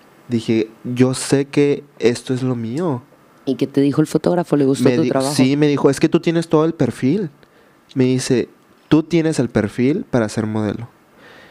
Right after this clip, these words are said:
Speaker 1: Me dice, "Cuando puedas, salte de Los Cabos. Vente a Guadalajara,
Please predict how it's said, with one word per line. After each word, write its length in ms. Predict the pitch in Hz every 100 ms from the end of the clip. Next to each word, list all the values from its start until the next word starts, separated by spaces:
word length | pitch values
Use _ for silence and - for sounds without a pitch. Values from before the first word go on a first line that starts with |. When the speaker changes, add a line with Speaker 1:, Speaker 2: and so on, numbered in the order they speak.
| _
Speaker 1:
Me 80 | -
dice, 140 | 120 127
"Cuando 260 | 123 117
puedas, 500 | 110 127 127 143 180
salte 480 | - - 123 117 127
de 60 | 123
Los 180 | 113 -
Cabos. 480 | 110 101 120 - - -
Vente 380 | - 120 123 123
a 40 | 127
Guadalajara, 800 | 117 107 - 117 117 117 117